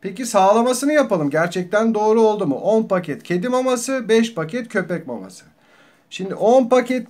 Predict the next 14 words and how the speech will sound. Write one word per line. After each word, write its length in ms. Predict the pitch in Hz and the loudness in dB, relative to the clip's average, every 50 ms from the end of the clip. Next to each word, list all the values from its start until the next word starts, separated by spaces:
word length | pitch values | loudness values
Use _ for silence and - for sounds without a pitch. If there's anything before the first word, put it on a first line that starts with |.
| - _ | -18 _
kedi 260 | - 208 202 202 233 240 | -6 -6 -4 -4 -2 0
mamasını 520 | 240 240 240 233 226 226 226 214 208 185 | 0 2 2 2 2 2 0 0 -2 -2
yirmi 380 | 175 170 180 196 208 214 214 220 | -2 -2 -4 -4 -2 0 2 4
beş 200 | 226 226 226 226 | 4 2 4 0
ile 120 | 214 196 | -2 0
çarparsak 760 | 185 202 190 190 196 190 214 208 208 190 185 185 165 160 160 | 2 2 4 4 4 2 2 2 2 2 0 -4 -4 -4 -2
ne 100 | 220 226 | 0 2
olur? 240 | 220 220 240 277 254 | 2 4 2 0 -2
İki 220 | 233 226 - 226 | -4 -4 0 2
yüz 180 | 226 220 214 214 | 2 2 4 2
elli 240 | 214 208 220 214 | 2 2 4 2
olur, 300 | 202 180 151 131 127 139 | 2 2 2 0 -2 -4
değil 140 | 233 277 262 | -2 -2 0
mi? 180 | 202 120 90 | 0 -2 -4